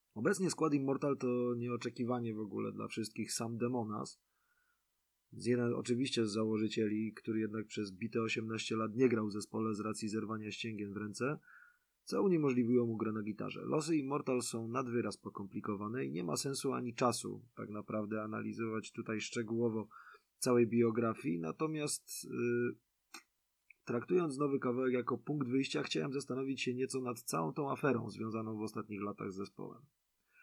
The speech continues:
Chyba cały burdel wziął się z cwaniactwa zamroczonego wódą Abbata, który postanowił w dwa tysiące piętnastym zabezpieczyć w sądzie prawa do nazwy Immortal, no i tym samym pokazać wszystkim, że to on jest zespołem.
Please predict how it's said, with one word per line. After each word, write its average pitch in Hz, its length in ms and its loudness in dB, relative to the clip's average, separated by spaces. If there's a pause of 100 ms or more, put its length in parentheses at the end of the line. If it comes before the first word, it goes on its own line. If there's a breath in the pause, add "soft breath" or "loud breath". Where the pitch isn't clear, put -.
(460 soft breath)
Chyba - 260 -2
cały 214 200 6
burdel 147 640 2
wziął 135 280 0
się 156 160 0
z - 80 -4
cwaniactwa 143 580 -4 (960)
zamroczonego 131 800 2
wódą 120 460 0
Abbata, 113 420 0
który 120 260 0
postanowił 127 500 -2
w 110 40 -6
dwa 120 120 0
tysiące 120 340 -2
piętnastym 120 560 -4
zabezpieczyć 113 640 -2
w - 40 -8
sądzie 120 300 -2
prawa 113 320 0
do 113 120 0
nazwy 107 460 0
Immortal, 113 560 -2 (400 loud breath)
no 214 120 2
i 220 80 4
tym 190 140 4
samym 160 260 4
pokazać 135 380 4
wszystkim, 131 360 0
że 127 120 6
to 127 120 6
on 117 140 4
jest 110 160 0
zespołem. 107 520 -4